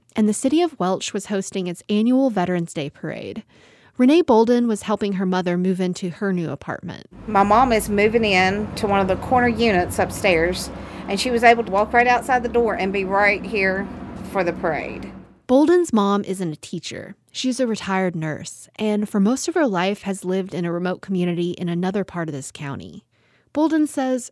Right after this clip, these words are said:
Speaker 1: her mom was looking for a place where she wouldn't have to do any maintenance because she's getting older.
Speaker 2: It's easier here to get out and walk down the street and talk to people,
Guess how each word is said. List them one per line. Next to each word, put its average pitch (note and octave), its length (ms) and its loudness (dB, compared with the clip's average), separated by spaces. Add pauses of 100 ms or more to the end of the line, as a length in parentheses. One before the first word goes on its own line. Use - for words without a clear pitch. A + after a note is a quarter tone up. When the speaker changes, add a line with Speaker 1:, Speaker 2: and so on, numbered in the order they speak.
Speaker 1:
her - 160 -8
mom C#4 260 2
was F4 160 0
looking C#4 280 -2
for B3 160 -2
a A3+ 40 -2
place G#3 440 -6
where G3 120 -4
she - 140 -4
wouldn't A3 240 -2
have G3 240 -6
to G3+ 100 -10
do G3+ 200 0
any F#3 160 0
maintenance E3 840 -6
because F#3+ 240 -6
she's - 200 -6
getting F3 240 -4
older. - 480 -8 (100)
Speaker 2:
It's A#3 160 -2
easier C4+ 300 0
here B3 180 2
to A3 80 0
get G#3+ 180 0
out G3+ 200 0
and G3+ 80 -2
walk G3+ 180 2
down G3 160 0
the F3+ 60 -4
street B3+ 420 -2 (640)
and F3+ 120 -2
talk A#3+ 200 0
to B3 80 -2
people, C4 440 -4